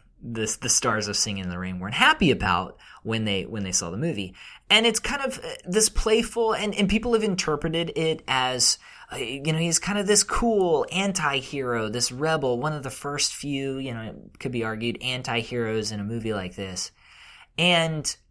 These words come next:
I think Kubrick would say, "Well, that's not what I mean." But I think the way he goes about shooting those scenes,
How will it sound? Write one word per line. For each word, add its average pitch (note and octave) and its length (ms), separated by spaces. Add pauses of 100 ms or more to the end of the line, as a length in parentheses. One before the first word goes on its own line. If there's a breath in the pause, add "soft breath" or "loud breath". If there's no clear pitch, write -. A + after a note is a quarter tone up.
(720)
I D3 100
think D#3+ 220
Kubrick F#3 380
would C3+ 120
say, C3 100
"Well, B2 120
that's D#3+ 220
not D#3+ 120
what A#2+ 100
I F2 80
mean." G#2+ 640 (760 soft breath)
But C3+ 100
I C#3 40
think F#3 200
the E3 80
way C#3 160
he C#3 140
goes C3+ 260
about A#2+ 220
shooting D3+ 500
those G#2 240
scenes, C#2+ 720